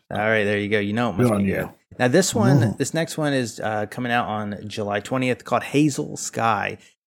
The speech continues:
Speaker 1: I can't guarantee this one's gonna be good, but it looks interesting. It is, uh, it says it's story rich and it's an adventure game. Uh, it kinda reminded me of, like, Far Cry comes to mind 'cause I saw a guy pushing a box and, like, climbing, like, a,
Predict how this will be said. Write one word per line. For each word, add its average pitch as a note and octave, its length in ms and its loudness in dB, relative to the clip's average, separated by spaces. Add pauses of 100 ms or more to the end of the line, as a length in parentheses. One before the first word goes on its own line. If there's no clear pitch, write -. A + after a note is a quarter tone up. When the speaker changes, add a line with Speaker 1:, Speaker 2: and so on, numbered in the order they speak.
Speaker 1:
I A2+ 60 -6
can't C#3 300 0
guarantee C3 320 2
this B2+ 180 0
one's B2 120 -4
gonna B2 140 0
be G#2+ 140 -2
good, G2+ 380 -2
but A#2+ 120 2
it G#2 100 -4
looks D#3+ 300 -2
interesting. G2+ 600 -2
It G#2 160 -2
is, G#2+ 320 0 (420)
uh, G2+ 500 -4
it A2 140 -2
says D#3+ 240 0
it's - 180 -4
story C3+ 480 0
rich B2 300 0
and A2 80 -4
it's G#2 160 -6
an G#2+ 80 -2
adventure A2+ 320 -2
game. A#2 420 0 (140)
Uh, G2 380 -2
it G#3 120 -4
kinda G3+ 360 0
reminded C#3+ 480 4
me B2+ 180 2
of, A2 400 0 (1700)
like, G#2 260 -2 (380)
Far E3 160 4
Cry D3 160 2
comes A#2 240 -4
to G#2+ 60 -6
mind G2 240 -4
'cause A2 80 -4
I G#2+ 80 0
saw B2+ 200 -2
a B2 60 -2
guy A2 200 0
pushing B2+ 320 -6
a A#2 40 -4
box G2+ 380 -2
and, A2 80 -4
like, G2+ 100 -8
climbing, G#2 400 -6
like, G2 200 -8
a, G2+ 200 -6